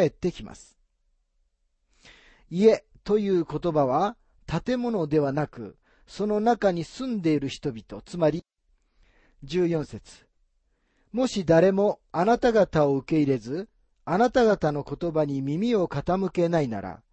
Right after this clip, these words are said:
その家、またはその町を出て行くときに、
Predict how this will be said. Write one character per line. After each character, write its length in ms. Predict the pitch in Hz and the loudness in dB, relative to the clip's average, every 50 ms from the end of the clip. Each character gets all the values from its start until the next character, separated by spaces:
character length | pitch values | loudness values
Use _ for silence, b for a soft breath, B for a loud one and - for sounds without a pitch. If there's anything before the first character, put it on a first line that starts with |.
| b b b b b b | b b b b b b
そ 200 | b - - 202 | b -6 -4 -2
の 200 | 202 208 214 - - | 0 0 0 -2 -2
家、 360 | - 165 151 165 160 151 - _ _ _ | -4 -2 2 2 2 2 0 _ _ _
ま 160 | 143 160 160 | -10 -8 -4
た 120 | - 190 | -2 4
は 120 | 175 170 160 | 4 4 4
そ 160 | - - 170 | 2 -2 -6
の 140 | 170 160 156 | -4 -4 -4
町 420 | 151 151 147 151 - - - 240 | -2 -2 -2 -2 -4 -8 -6 -2
を 120 | 233 202 170 | -2 -2 0
出 180 | 156 214 233 | 0 -2 -2
て 140 | - 175 151 | 0 2 0
行 140 | 143 135 - | 0 0 -4
く 40 | - | -8
と 140 | - 156 131 | -10 -10 -8
き 140 | - 123 117 | -8 -10 -8
に、 260 | 135 170 202 220 | -8 -8 -8 -10